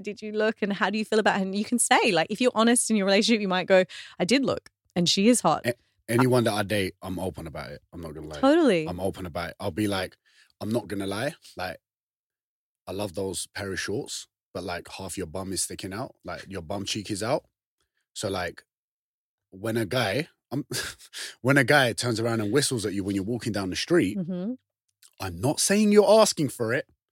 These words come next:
Speaker 1: Yes.
Speaker 2: I'm not
Speaker 1: That's
Speaker 2: saying
Speaker 1: what,
Speaker 2: that.
Speaker 1: no.
Speaker 2: But just know that men <laughs> can be very fucking, that comes back to what you were saying earlier.
Speaker 1: Exactly.
Speaker 2: And they will, they call it catcall. What do they call it? Cat-
Speaker 1: Catcalling? Yeah,
Speaker 2: Yeah, cat-
Speaker 1: catcalling.
Speaker 2: they will say something.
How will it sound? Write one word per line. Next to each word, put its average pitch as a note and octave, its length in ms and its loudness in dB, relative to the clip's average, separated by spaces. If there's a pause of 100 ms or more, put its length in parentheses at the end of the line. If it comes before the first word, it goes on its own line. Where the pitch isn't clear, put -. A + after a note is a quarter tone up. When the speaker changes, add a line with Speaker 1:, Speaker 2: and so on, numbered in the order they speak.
(640)
Speaker 1:
Yes. - 420 -4
Speaker 2:
I'm A2 100 -6
not D3 100 2
Speaker 1:
That's F3+ 120 2
Speaker 2:
saying G#3 280 8
Speaker 1:
what, C#3+ 60 2
Speaker 2:
that. C3 180 6
Speaker 1:
no. C#3 180 0 (560)
Speaker 2:
But C#3 100 0
just F3+ 280 2
know F#3+ 400 4 (960)
that B2+ 260 2 (540)
men D3+ 340 6
<laughs> - 100 2
can E3+ 200 6
be C#3 140 6
very C#3 560 6
fucking, A2+ 580 -6 (160)
that B2 260 -4
comes C3+ 240 -2
back A#2+ 140 -4
to A#2 100 -8
what B2 140 0
you A#2+ 80 2
were A2+ 60 -2
saying A2+ 300 0
earlier. B2+ 360 4
Speaker 1:
Exactly. D#3 760 0 (180)
Speaker 2:
And B2+ 300 4 (140)
they C3+ 260 4
will, D3+ 460 6 (640)
they G#2 100 -8
call B2+ 160 -4
it G#2 100 -6
catcall. - 360 -10
What G2 100 -10
do G#2 60 -12
they - 20 -12
call - 180 -20
it? - 60 -20 (300)
Cat- - 180 -8
Speaker 1:
Catcalling? C4 340 0
Yeah, E3+ 100 6
Speaker 2:
Yeah, - 80 0
cat- - 200 -4
Speaker 1:
catcalling. D#3 220 -6
Speaker 2:
they C#3+ 120 10
will D#3+ 360 8
say D3+ 260 0
something. F#2+ 400 -6